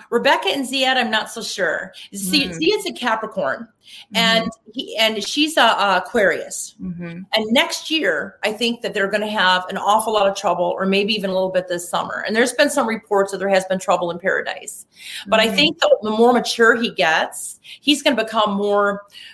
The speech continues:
Speaker 1: um, 'cause, uh, Ca-, Capricorn men have very strong opinions. He's gonna become
Speaker 2: Mm-hmm.
Speaker 1: more demanding, more opinionated.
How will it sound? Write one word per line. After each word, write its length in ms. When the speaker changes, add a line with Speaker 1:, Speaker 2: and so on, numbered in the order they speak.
Speaker 1:
um, 580
'cause, 200
uh, 80
Ca-, 260
Capricorn 460
men 160
have 160
very 160
strong 320
opinions. 480
He's 160
gonna 160
become 220
Speaker 2:
Mm-hmm. 140
Speaker 1:
more 80
demanding, 480
more 160
opinionated. 680